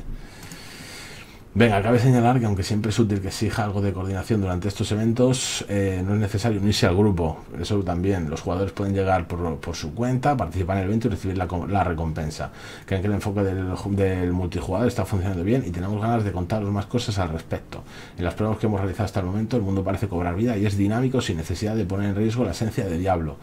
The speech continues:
Y para los jugadores que quieren formar grupos para enfrentarse a esbirros del infierno, tenemos nuevas herramientas que permiten buscar grupo tanto por actividad como por proximidad en el mundo de juego. ¿Bien?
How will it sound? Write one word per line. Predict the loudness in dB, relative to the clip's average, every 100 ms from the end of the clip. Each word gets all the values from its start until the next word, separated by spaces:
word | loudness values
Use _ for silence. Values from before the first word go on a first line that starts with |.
| -16 -16 -10 -2
Y |
para | 0 0
los | 0
jugadores | 0 2 2 2
que | 0
quieren | 0
formar | 0 0 2 0 0
grupos | 2 4 4 0 -4 -6
para | -4 -2
enfrentarse | -2 -2 -2 -4 -4 -4
a | -4 -4
esbirros | -2 -2 0 -2
del | 0 0
infierno, | 2 2 2 0
tenemos | -2 -4 -4 -2
nuevas | -2 0
herramientas | 0 0 0 0 0
que | 0
permiten | 0 -2 -2
buscar | -2 -2 -2
grupo | 0 0 2 0
tanto | 0 -2 -4
por | -4
actividad | -4 -2 2 2
como | 0 -2 0
por | -2 -2 -4
proximidad | -4 -2 0 2
en | 4
el | 6
mundo | 6 6 6 4
de |
juego. | 2 -2 -6 -8 -12 -18 -12
¿Bien? | 0 2